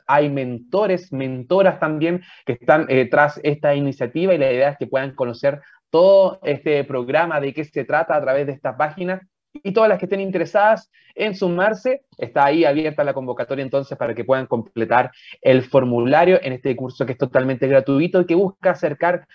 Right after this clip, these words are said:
como vimos en esta entrevista, la ciencia, la tecnología, la ingeniería y también las matemáticas a las jóvenes de nuestro país, a las más chiquititas también. Excelentes proyectos que se han generado, una serie de alternativas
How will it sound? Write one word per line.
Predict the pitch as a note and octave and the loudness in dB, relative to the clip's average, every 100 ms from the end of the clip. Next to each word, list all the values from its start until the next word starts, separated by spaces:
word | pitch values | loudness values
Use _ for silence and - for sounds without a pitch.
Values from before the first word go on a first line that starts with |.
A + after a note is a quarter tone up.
| _ | _
como | - D3+ | -6 -2
vimos | C#3+ E3+ E3 | 0 0 -2
en | D3+ | -4
esta | D3+ D#3 | -4 -6
entrevista, | D3+ C#3+ C#3 E3+ D#3 F#3 F#3 - _ | -4 -4 -2 -4 -2 -2 -4 -8 _
la | A#2+ C3+ | -2 -2
ciencia, | - F3+ F3 D3+ D3 | 0 4 4 2 4
la | C3 | 4
tecnología, | B2+ B2+ C3 A#2+ A2 - F3+ E3+ C#3 B2+ | 4 0 -2 -4 -6 -4 0 2 2 2
la | C3+ C#3 | 0 0
ingeniería | C#3 C#3+ C3 C3+ | 0 -4 -4 -2
y | D#3 | -2
también | D3 C#3+ | -2 -4
las | C#3+ | -4
matemáticas | C#3 C3+ C3+ D3+ D#3 E3 - _ _ _ _ | -6 -6 -4 -4 -4 -6 -6 _ _ _ _
a | - A3 - | 0 0 -2
las | D3 D3 _ | -6 -6 _
jóvenes | D#3 D#3+ D#3+ - | -4 -4 -6 -8
de | - C3 | -2 0
nuestro | C3+ C3 C3 | 0 0 0
país, | A#2 A#2+ A#2 | 2 2 2
a | A2+ | 0
las | B2 | -2
más | C3+ | -2
chiquititas | - B2+ A#2 B2+ G2+ - | -8 -10 -8 -6 -6 -4
también. | A2 A2+ D#3+ F3 - - - | -4 2 2 2 -6 -20 -4
Excelentes | D3 - D#3 D3+ F#3 F3+ | -2 2 4 4 4 0
proyectos | D3+ D#3+ E3+ E3+ D#3+ | 0 -2 0 -2 -4
que | |
se | C3+ D#3 | -4 -6
han | D3+ | -4
generado, | D3 C3 C3 D#3 E3+ E3 | -4 -4 0 2 4 2
una | D#3+ E3 D#3 | 0 -4 -6
serie | - - - F3+ | -10 -10 -2 0
de | E3+ | 0
alternativas | D#3+ D#3 D3 C#3 D#3+ E3+ D3+ | -2 -4 -8 -8 -2 -2 -2